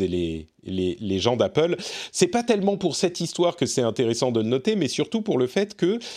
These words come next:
euh, Apple et les autres géants de la tech sont en train de se lancer dans les médias.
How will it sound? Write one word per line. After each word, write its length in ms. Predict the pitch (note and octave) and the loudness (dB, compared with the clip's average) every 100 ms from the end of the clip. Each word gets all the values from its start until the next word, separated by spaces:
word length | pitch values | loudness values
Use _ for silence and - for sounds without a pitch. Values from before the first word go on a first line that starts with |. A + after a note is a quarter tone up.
| - - | -12 0
euh, 180 | A#2+ A#2 - | 2 2 0
Apple 460 | F3+ F3+ F#3+ F#3 - | -2 2 2 2 0
et 80 | B2 | 0
les 260 | A#2 A2+ | 2 2
autres 160 | G#3 F#3 | 0 0
géants 300 | D#3+ E3 D#3+ | 0 0 2
de 80 | C#3+ | 2
la 100 | C#3 | 0
tech 300 | - C#3 - | 2 0 0
sont 180 | - A2 | 0 0
en 80 | |
train 180 | G#2+ C3 | 0 0
de 40 | B2 | 2
se 100 | C3 | 2
lancer 340 | A#2 A#2 C#3 | 2 2 2
dans 120 | A#2+ G#2 | 2 2
les 100 | G#2 | 2
médias. 520 | A2+ A2 C3 G3+ | 2 2 0 0